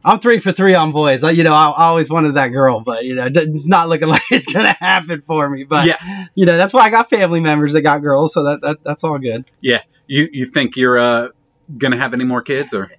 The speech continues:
Speaker 1: Now, if you, if you ask me, I, s-, I say no. If,
Speaker 2: Mm-hmm.
Speaker 1: uh, if my wife was sitting next to me, I'd probably be talking to you different. So if you don't wanna tune into this episode, Kayla, you don't have to. So
Speaker 2: I'll shoot her a
Speaker 1: so <laughs>
Speaker 2: text.
Speaker 1: we'll s-, we'll say it's a coin flip right now, Nick.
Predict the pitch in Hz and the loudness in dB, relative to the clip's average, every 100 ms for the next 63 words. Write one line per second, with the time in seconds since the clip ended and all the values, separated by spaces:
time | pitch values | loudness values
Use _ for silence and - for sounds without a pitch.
0 | - 196 175 175 160 160 170 160 165 175 | 0 2 2 0 -4 -2 -2 -2 0 0
1 | 233 - 220 214 202 208 - 151 151 156 | 0 -2 -4 0 2 0 0 -2 0 0
2 | 143 127 101 113 127 127 147 143 143 151 | 0 -2 -4 -4 -2 2 4 4 2 2
3 | 143 151 202 220 196 - 202 196 190 - | 4 4 2 2 0 2 2 2 2 0
4 | 196 190 175 156 170 156 151 147 143 123 | -2 0 0 2 0 2 0 0 0 0
5 | 139 127 120 120 120 113 156 151 302 403 | -2 0 0 -4 -4 -2 0 4 4 4
6 | 349 240 - 226 226 214 202 190 170 156 | 4 2 0 -4 -4 -4 -2 -2 0 -2
7 | 139 160 151 147 - 131 120 - 127 123 | 0 -2 -2 -8 -8 -8 -10 -12 -10 -10
8 | - 175 190 220 208 185 180 156 156 151 | -10 0 2 4 4 4 2 0 -6 -6
9 | 135 - 165 131 139 - 135 127 - 277 | -6 -4 -4 -2 -2 0 0 0 2 4
10 | 240 254 277 - 294 277 254 311 - 277 | 4 4 2 2 2 2 2 2 2 -2
11 | 285 208 320 453 440 359 254 196 226 190 | -2 0 2 2 0 0 -2 0 2 2
12 | 180 165 - 156 151 139 147 | 0 0 0 2 2 2 0